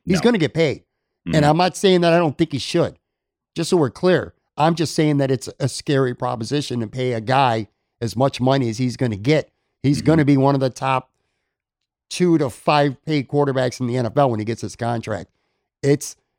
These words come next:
Speaker 1: a scary proposition to pay a guy that much money based on one M V P caliber season. That's all I'm saying. It's,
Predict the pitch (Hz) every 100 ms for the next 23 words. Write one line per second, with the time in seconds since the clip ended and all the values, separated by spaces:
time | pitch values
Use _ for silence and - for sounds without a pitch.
0 | _ 131 - - 147 143 - 135 131 113
1 | 135 127 117 135 117 127 123 117 120 127
2 | - 123 117 98 117 113 - 123 117 107
3 | 110 120 113 117 - 120 107 107 - 123
4 | 104 - 107 104 101 95 113 104 90 98
5 | 117 127 120 101 - 127 104 98 92